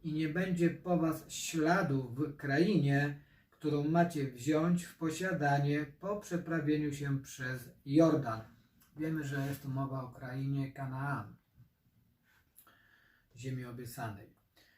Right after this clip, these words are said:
„Nie będą przedłużone wasze dni, wyginiecie wszyscy. Jahwe rozproszy was pomiędzy różnymi narodami i tylko bardzo niewielu spośród was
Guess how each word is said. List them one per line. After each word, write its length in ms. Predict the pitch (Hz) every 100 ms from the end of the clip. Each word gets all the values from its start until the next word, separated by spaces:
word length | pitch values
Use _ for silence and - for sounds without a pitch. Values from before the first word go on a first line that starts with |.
| _ _ _ _ -
„Nie 280 | 147 170 180
będą 520 | 190 233 233 233 226
przedłużone 880 | - 196 180 190 180 208 208 190 156
wasze 420 | 196 202 190 175
dni, 760 | 147 170 214 190 165 196 214 -
wyginiecie 840 | 139 165 147 156 170 175 175 180
wszyscy. 800 | 175 - 190 139 - - 107 - _ _ 131
Jahwe 760 | 135 185 220 175 - 135 131
rozproszy 680 | 135 131 - 175 196 202 180
was 320 | 147 151 -
pomiędzy 640 | - 160 165 175 147 151
różnymi 600 | 147 143 135 170 185 151
narodami 1000 | 139 156 185 180 156 131 120 139 170 175 - _ _ _ -
i 140 | 139
tylko 440 | 170 160 170 160
bardzo 540 | 147 180 208 190 185 196
niewielu 640 | 190 208 180 165 143 127
spośród 840 | - - 175 180 214 220 240 208 151
was 560 | 147 139 151 151 -